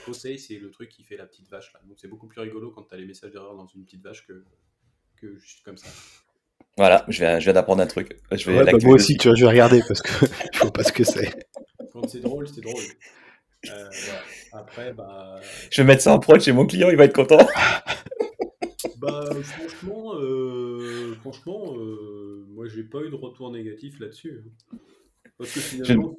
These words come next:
Speaker 1: ça rend le truc un peu plus fun aussi, parce que quand
Speaker 2: je
Speaker 1: t'as
Speaker 2: vais demander à mes collègues de... je vais demander aux collègues de chez mon client qui font du Ansible depuis plus longtemps, s'ils connaissent, quoi. <laughs>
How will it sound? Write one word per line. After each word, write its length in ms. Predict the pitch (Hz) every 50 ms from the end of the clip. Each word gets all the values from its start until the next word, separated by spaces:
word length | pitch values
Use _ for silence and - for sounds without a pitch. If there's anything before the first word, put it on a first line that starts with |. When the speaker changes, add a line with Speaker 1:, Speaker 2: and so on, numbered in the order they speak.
| - 110
Speaker 1:
ça 140 | 110 - 110
rend 140 | 98 107 113
le 60 | 110
truc 200 | 113 120 113 110
un 60 | 107
peu 160 | 104 110 104
plus 140 | 95 120 117
fun 220 | 113 - 143 - 123
aussi, 280 | 113 104 - - 113 107
parce 160 | - _ _
que 100 | _ _
quand 160 | - 139 143
Speaker 2:
je 40 | -
Speaker 1:
t'as 80 | - -
Speaker 2:
vais 60 | 110
demander 220 | 107 113 113 117
à 40 | 120
mes 120 | 117 113 110
collègues 340 | 123 120 117 117 117 113
de... 240 | 104 101 98 98 98
je 60 | 95
vais 60 | 104 101
demander 220 | 98 101 101 104
aux 40 | 101
collègues 200 | 110 110 110 98
de 140 | 98 95 90
chez 140 | - - 95
mon 100 | 95 95
client 240 | 98 - 98 101 101
qui 160 | 101 - 98
font 220 | - - 87 90
du 320 | 87 90 90 90 85 80 82
Ansible 280 | 90 - - 90 95 90
depuis 180 | - - -
plus 100 | - -
longtemps, 300 | 95 90 - 104 107 - - - - - - - - -
s'ils 180 | - - -
connaissent, 260 | - - - 165 - -
quoi. 100 | - - _ _ _ -
<laughs> 60 | 135